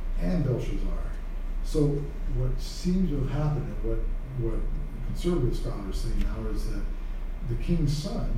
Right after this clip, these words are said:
Belshazzar, reigned, co-reigned, while King, uh, Nabonidus was out and about. The dude, that Nabonidus had an affection for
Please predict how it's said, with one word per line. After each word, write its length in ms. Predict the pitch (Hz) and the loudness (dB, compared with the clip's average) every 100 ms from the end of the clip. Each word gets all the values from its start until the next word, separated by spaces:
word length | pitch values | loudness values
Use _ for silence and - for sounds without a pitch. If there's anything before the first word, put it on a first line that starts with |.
| 127 | 2
Belshazzar, 580 | 131 127 107 107 107 117 127 101 117 | 0 -2 -2 -2 -2 -2 -2 0 2
reigned, 400 | 185 156 - - - | 2 2 2 0 0
co-reigned, 400 | 185 - - - - - - 117 | 2 0 -2 -4 -4 -2 0 0
while 300 | 120 127 127 | 0 0 0
King, 360 | 131 127 120 120 - - - - - | 2 4 4 2 0 0 -2 -6 -4
uh, 80 | - - | -2 2
Nabonidus 680 | 113 131 151 139 117 117 - - 113 | 2 2 2 2 2 0 -2 -2 0
was 160 | 107 - | 0 -2
out 220 | 147 123 - - - - | 0 0 0 0 0 0
and 100 | 123 | 0
about. 340 | 117 151 151 147 - 117 - | 0 -2 0 0 0 0 -2
The 80 | 120 | -2
dude, 320 | 113 139 131 - - | 0 2 2 2 2
that 160 | 123 127 - - 120 110 | 2 2 0 -2 -2 0
Nabonidus 540 | - 127 131 117 110 | 2 4 4 2 2
had 160 | 117 123 | 0 0
an 280 | - - - | 0 0 0
affection 420 | - 143 143 120 | 0 0 0 -2
for 160 | - | -2